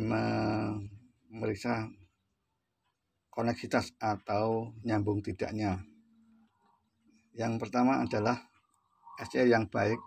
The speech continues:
S C R yang baik, maka antara anoda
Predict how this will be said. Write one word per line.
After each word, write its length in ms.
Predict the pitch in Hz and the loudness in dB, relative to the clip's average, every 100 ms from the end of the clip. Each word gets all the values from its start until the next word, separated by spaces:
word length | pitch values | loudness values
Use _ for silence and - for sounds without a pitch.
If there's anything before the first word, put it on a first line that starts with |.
| - _ _ _ _ _ - - - - | -18 _ _ _ _ _ -20 -20 -20 -20
S 80 | - | -4
C 80 | 113 | 0
R 80 | 107 | 2
yang 80 | 104 | 4
baik, 240 | 117 123 | 2 2
maka 240 | 113 107 127 | -2 -2 0
antara 400 | 127 120 120 113 110 - - - _ _ - | 0 2 2 2 0 -6 -12 -14 _ _ -8
anoda 560 | 123 123 120 - 107 98 | 0 2 2 2 2 0